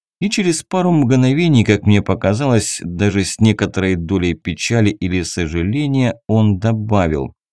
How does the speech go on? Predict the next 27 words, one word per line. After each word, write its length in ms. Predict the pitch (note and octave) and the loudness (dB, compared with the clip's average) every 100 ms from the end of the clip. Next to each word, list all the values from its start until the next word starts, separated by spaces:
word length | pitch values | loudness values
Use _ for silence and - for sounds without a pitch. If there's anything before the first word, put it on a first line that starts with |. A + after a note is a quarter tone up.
| _ _ _ _ _ _ _ - | _ _ _ _ _ _ _ -2
"Только 400 | G#2+ F#2+ - G2 | 0 0 0 -2
сейчас 680 | - E2+ - - A#2+ A2+ - | -2 -6 -4 0 2 0 0
он 220 | G2+ G2 | 2 2
мне 300 | G2 G#2 G#2 | 4 4 4
не 160 | G2 F#2 | 4 2
подчиняется 1200 | - F#2 - - G2+ G2+ B2+ B2+ F#2 - - G2 | 0 -4 -4 -4 0 2 2 0 -2 -4 -6 -6
и 220 | - G2+ | -2 0
находится 760 | G2+ G2+ - C#3 D#3 D#3 - C#3+ | 2 0 -2 -6 -6 -8 -6 -6
полностью 880 | - A2+ A#2+ B2+ C3+ B2+ - - C#3 | -4 0 2 2 0 0 -4 -6 -4
под 220 | - C#3+ A#2+ | -2 -2 0
вашим 600 | F#2 F#2 F#2 - G2 F#2+ | 0 2 0 0 -2 0
контролем". 880 | G2 G2 F#2+ A2+ A2+ F2 D2 C#2 - _ _ _ _ _ _ _ _ - | -2 -2 -2 -2 0 0 -2 -6 -10 _ _ _ _ _ _ _ _ -2
После 340 | F#3+ G3+ G#2+ | -2 0 -2
чего 400 | - G#2+ C3 E3 | -2 -2 0 0
уже 220 | G#2+ G#2 | 2 0
с 140 | - F#2+ | 0 -2
вопросительными, 1200 | F#2 G2 F#2+ E2 F#3 F#3+ E3 D3+ C#3 C3+ A#2 - | -2 0 -2 -2 -6 -2 0 2 2 2 0 0
но 260 | G#2 F3 | 0 0
всё 320 | G#3 - B3 C4 | -2 -6 -8 -8
такими 540 | - D#3+ - F3+ E3+ D#3 | -6 -6 -6 -6 -2 -2
же 160 | C3+ | 0
равнодушными 880 | A#2 A2 G#2 G2+ B2+ C#3 A#2 A2 G#2 | 2 2 2 2 0 -2 0 2 2
и 140 | - G#2 | 4 2
мало 280 | G#2+ G2 | 2 2
что 220 | F2+ - F#2 | -2 -2 -4
говорящими 960 | F2 F2+ F#2 F#2 E2 - - F2 E2+ | 0 0 2 2 0 -2 -4 0 0
интонациями 960 | E2+ D#2 F2 D3+ E3 - C#3 C3 C3 | 0 -2 -2 -2 -4 -6 -2 0 0